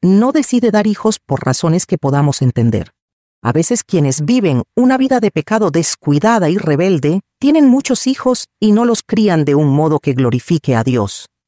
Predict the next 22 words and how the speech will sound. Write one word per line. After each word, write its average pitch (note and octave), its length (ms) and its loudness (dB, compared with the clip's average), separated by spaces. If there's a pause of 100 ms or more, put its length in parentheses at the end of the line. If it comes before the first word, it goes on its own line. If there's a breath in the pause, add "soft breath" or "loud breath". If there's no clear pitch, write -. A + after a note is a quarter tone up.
(440)
Salmos C#3 480 0
diecisiete D3+ 680 -2
catorce. A2+ 640 -8 (680)
A G3+ 100 0
veces C#4+ 300 0
los G3 160 -2
creyentes G3+ 580 -2
fieles E3+ 460 0
no D#3 240 0
tienen C3 360 0
hijos. - 500 -4 (580)
No C#3 200 2
debemos C#3+ 440 0
asumir F3+ 380 0
que A#3 140 0
el F3 120 0
pecado A#3 460 -2
de A#3 100 2
una B3 180 2
persona G3 420 -2
en E3+ 80 0
particular C#3 640 -2